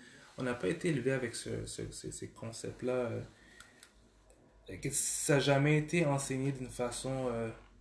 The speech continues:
like a healthy way. Il y a beaucoup de choses qui sont amenées d'une façon un peu, euh, tu sais, c'est soit c'est tabou, particulier, tu sais, on veut pas trop en parler, on, tu sais, c'est un truc, ah, c'est pour les adultes, ou c'est, c'est vraiment quelque chose que, ah, ben, tu,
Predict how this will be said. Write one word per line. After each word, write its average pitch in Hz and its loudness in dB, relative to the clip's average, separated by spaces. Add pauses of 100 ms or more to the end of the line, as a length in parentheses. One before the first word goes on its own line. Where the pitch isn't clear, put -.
(420)
like 110 -4
a 113 -4
healthy 107 -4 (140)
way. - -4 (380)
Il - -8
y 113 -6
a - -6
beaucoup - -6
de - -2
choses 139 4
qui - -8
sont 120 -2 (600)
amenées 120 -2
d'une 113 -8
façon 110 -8
un 113 -10 (100)
peu, 131 -12
euh, - -8 (600)
tu - -14 (760)
sais, 151 -10
c'est 135 -6
soit 135 -4
c'est 135 -2
tabou, 117 -4
particulier, 113 -8
tu 113 -10
sais, 120 -8
on 117 -8
veut 117 -6
pas 127 -4
trop 127 -8
en 120 -6
parler, 113 -6
on, 110 -6 (640)
tu - -12
sais, 120 -6
c'est 113 -6
un 113 -8
truc, 127 -10
ah, 131 -8
c'est - -16
pour 131 -6
les 127 -4
adultes, 117 -8
ou 123 -2
c'est, 139 0
c'est 135 4
vraiment 135 6
quelque 151 -2
chose 143 -2
que, 143 -2
ah, 156 0
ben, 165 0
tu, 147 -6